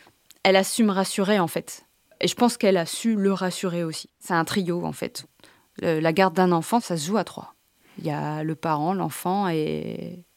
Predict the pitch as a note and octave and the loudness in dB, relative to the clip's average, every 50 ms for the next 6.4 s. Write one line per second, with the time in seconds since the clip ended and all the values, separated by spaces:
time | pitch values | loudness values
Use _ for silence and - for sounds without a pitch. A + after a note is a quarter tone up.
0 | _ - D#3 D#3+ D#3 - - F3 - - E3+ E3+ E3+ F3+ F3+ F3+ F#3+ G#3+ G#3+ F#3 | _ -14 -12 -10 -8 -8 -8 -6 -4 -4 -2 0 0 0 2 4 4 4 2 2
1 | F3+ E3+ D#3+ D#3+ - - - - - - - - - - F#3 E3 D#3 E3+ G3+ G3 | 0 -2 -2 -4 -8 -14 -20 -20 -20 -20 -20 -20 -4 -2 0 0 2 0 0 2
2 | - F3+ E3+ E3 E3 E3 E3 E3 - F3+ E3 F3 F#3 G3 G3 F#3+ F3 E3+ - - | 2 2 2 4 2 2 0 0 0 0 0 2 2 2 4 2 2 0 -2 -6
3 | - - - - _ - F#3+ F3+ - - G#3+ A3 G#3 - - - - G3 F#3 F3+ | -14 -20 -20 -20 _ -4 -4 -4 0 2 2 2 2 0 -6 -4 0 2 4 4
4 | F3+ F3+ F3 F3 F3 E3+ - - _ _ - G3+ G3+ G3 G#3 G#3 G3 - - - | 4 4 4 2 2 0 -2 -6 _ _ 0 2 4 4 4 2 2 0 0 2
5 | A3+ A#3+ B3 B3 B3+ B3+ B3+ - _ _ _ _ - - - - F#3 F#3 F#3 F#3+ | 4 6 6 6 4 4 2 -2 _ _ _ _ -16 -4 0 2 4 4 4 2
6 | F#3 - - G#3+ G#3+ G#3+ F#3 F3+ | 2 0 0 0 2 0 0 -2